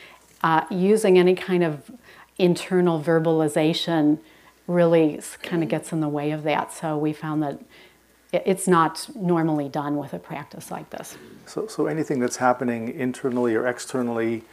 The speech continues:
Speaker 2: other than the breath, we use as a reminder to return to the breath.
Speaker 1: Right, and really the, the, what's important about, um,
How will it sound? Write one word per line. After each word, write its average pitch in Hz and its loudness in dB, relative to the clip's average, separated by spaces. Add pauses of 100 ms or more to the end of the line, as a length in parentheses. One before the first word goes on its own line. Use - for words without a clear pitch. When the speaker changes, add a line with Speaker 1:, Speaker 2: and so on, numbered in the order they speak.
(480)
Speaker 2:
other 147 6
than 127 2
the 127 0
breath, 120 2
we 123 0
use 123 2
as 117 -2
a 123 0
reminder 120 -2
to 123 -6
return 117 -4
to 113 -6
the 113 -6
breath. - -10 (1400)
Speaker 1:
Right, 147 -8
and 190 0 (400)
really 277 4
the, 196 2 (140)
the, 196 -6 (100)
what's 208 0
important 240 2
about, 185 4
um, 160 -2